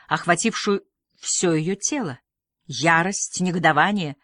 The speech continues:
слепую злобу, овладевшую ей. "Какого чёрта ты болтаешь? Как это умерла? Сегодня утром?"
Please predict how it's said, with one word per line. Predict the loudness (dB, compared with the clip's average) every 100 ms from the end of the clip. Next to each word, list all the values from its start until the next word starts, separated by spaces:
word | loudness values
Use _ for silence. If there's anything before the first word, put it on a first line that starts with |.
| _ _ _ _
слепую | -4 0 0 2 0
злобу, | 0 2 4 2
овладевшую | 2 -2 0 -2 -4 -4 -4
ей. | -2 -4 -6 -20 -20 _ _ _ -16
"Какого | -14 -10 -8
чёрта | -6 -6 -6
ты | -2
болтаешь? | -2 -2 -4 -4 -4 -8 _ _ _
Как | -6 -6
это | -4 -4
умерла? | 0 0 0 -2 -4 -6 _ _ _
Сегодня | -8 -6 -4 -2
утром?" | -4 -4 -14